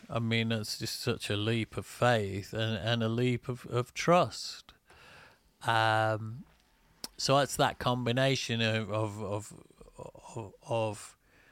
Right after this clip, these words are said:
trusting in us to come up with the goods, and then, then also trusting us with the money, not to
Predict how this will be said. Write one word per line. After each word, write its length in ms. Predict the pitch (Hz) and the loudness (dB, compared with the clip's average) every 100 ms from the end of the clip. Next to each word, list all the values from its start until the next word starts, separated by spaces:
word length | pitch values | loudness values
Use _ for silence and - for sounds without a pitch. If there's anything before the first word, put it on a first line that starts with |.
| - _ _ _ - | -20 _ _ _ -12
trusting 720 | - 143 135 - - 131 123 | 2 4 4 0 2 2 4
in 160 | 123 120 | 2 4
us 260 | 117 110 | 2 0
to 100 | - | -4
come 260 | - 127 117 | -4 0 0
up 80 | 80 | -2
with 160 | 107 | -4
the 60 | 107 | -6
goods, 520 | 110 170 139 101 - | 0 4 4 2 0
and 180 | 120 113 | 0 4
then, 280 | 117 117 117 | 4 4 4
then 180 | 120 120 | 4 4
also 400 | 139 - 107 98 | 4 2 -2 -2
trusting 500 | - 117 98 - 113 | -2 -4 -4 -8 -6
us 160 | 104 | -4
with 180 | 110 107 | -4 -4
the 100 | 113 | -2
money, 460 | 110 123 117 92 95 | 2 2 2 -2 -2
not 180 | 107 - | -4 -6
to 160 | - | -8